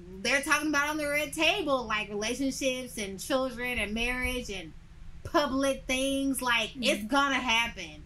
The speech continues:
Speaker 1: Why am I blanking on this scholar's name? Okay, whatever. I can send it to you all later,
Speaker 2: Okay.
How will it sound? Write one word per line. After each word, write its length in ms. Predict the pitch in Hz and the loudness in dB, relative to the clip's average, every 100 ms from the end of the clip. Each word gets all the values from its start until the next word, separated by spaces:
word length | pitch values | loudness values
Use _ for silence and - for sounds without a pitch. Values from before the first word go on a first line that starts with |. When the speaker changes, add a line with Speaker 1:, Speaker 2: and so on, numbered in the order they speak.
| - | -2
Speaker 1:
Why 100 | 330 | 2
am 140 | 440 453 392 | 4 2 0
I 100 | 247 | 0
blanking 400 | 294 440 403 339 | 0 0 -2 -4
on 100 | 311 | -4
this 160 | 330 | -6
scholar's 520 | - 311 359 440 370 294 | -6 0 2 2 -2 -4
name? 500 | 269 254 240 196 156 - - - - - - - - - - 277 | -4 -4 -6 -10 -10 -10 -10 -12 -16 -18 -18 -18 -18 -18 -8 -4
Okay, 240 | 302 370 | 2 2
whatever. 720 | 349 427 330 240 208 190 190 208 - - - | 2 4 4 4 -2 -6 -8 -12 -16 -2 4
I 100 | 339 | 4
can 160 | 392 370 | 4 0
send 180 | 359 | 0
it 120 | 311 - | 0 0
to 80 | 311 | 0
you 140 | 262 | 0
all 200 | 240 233 | 0 -2
later, 480 | 220 220 220 190 185 | -2 -2 -2 -4 -6
Speaker 2:
Okay. 440 | 226 233 214 196 | -4 -2 -2 -2